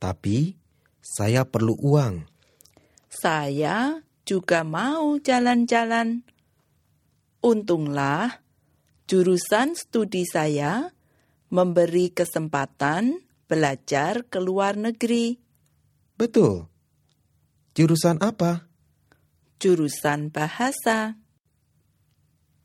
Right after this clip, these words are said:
Speaker 1: Sesudah jalan-jalan, saya mau ambil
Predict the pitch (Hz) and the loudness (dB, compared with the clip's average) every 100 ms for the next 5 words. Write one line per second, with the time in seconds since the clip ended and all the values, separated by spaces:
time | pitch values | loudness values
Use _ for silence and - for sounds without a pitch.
0 | _ - - 156 - 214 226 208 151 147 | _ -8 0 0 2 4 4 4 4 4
1 | 143 139 139 123 104 143 202 - _ _ | 4 2 2 2 0 -2 -4 -12 _ _
2 | - _ - - 147 160 185 180 151 139 | -20 _ -16 0 2 4 4 4 4 4
3 | 131 110 117 113 101 104 156 | 2 0 -2 0 0 0 0